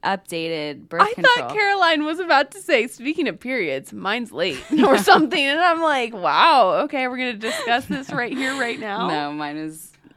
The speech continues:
Speaker 1: I mean, yeah.
Speaker 2: Perfectly on time.
Speaker 1: Perfectly on time.
Speaker 2: How's your natural family
Speaker 1: Um,
Speaker 2: planning?
Speaker 1: it's going great. I, um, it's, like, honestly been so easy. Like, I was really, not even worked up. That's not the right word, but I was just worried because of s-,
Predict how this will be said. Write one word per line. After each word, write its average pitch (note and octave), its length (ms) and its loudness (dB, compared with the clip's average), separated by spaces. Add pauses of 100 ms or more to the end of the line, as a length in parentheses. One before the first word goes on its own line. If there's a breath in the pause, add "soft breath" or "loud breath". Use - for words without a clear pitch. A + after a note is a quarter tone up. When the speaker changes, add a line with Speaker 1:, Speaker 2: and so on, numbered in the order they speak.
(120)
Speaker 1:
I F3 80 -4
mean, C#3 420 -6
yeah. - 100 -16
Speaker 2:
Perfectly C#4 440 -4
on A3+ 160 -2
time. G#3 340 -6
Speaker 1:
Perfectly D#3+ 340 -10
on C#3+ 140 -12
time. - 120 -12
Speaker 2:
How's A#3+ 180 -10
your B3+ 80 -8
natural A#3+ 340 -4
family A3+ 200 -10
Speaker 1:
Um, F#3+ 60 -18
Speaker 2:
planning? A3 540 0
Speaker 1:
it's B3+ 140 -10
going A#3 220 -6
great. F#3 560 -6 (100)
I, F3+ 840 -4 (320 loud breath)
um, E3+ 600 -10 (340)
it's, A3+ 180 -6
like, E4+ 180 -6
honestly A3+ 500 -6
been F#3+ 280 -8
so F3 500 -6
easy. C3+ 520 -14
Like, D#3+ 180 -10
I E3+ 160 -4
was F#3+ 200 -10
really, G#3 340 -8
not D#4 220 -4
even C4+ 280 -4
worked F3 320 -6
up. D#3 360 -6
That's F#3+ 260 -12
not E3+ 200 -12
the E3+ 80 -14
right D3+ 180 -10
word, D3+ 360 -10
but F3+ 80 -6
I F3 100 -4
was F3+ 120 -8
just G3+ 240 -12
worried D#3+ 720 -10
because E3+ 500 -12
of E3 160 -12
s-, - 140 -20